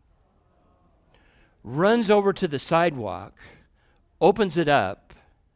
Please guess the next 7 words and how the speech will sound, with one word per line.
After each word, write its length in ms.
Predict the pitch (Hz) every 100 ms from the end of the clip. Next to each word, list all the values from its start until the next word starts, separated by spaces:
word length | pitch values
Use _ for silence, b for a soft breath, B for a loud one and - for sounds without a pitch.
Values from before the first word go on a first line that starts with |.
| _ _ _ _ b b b b b 113
runs 400 | 165 214 175 143
back 340 | 175 226 -
to 100 | 156
her 140 | 131
car, 560 | 120 - 98 95 101 110 _ _ _ _ _ _
pulls 320 | 202 196 190
her 400 | 185 160 156 -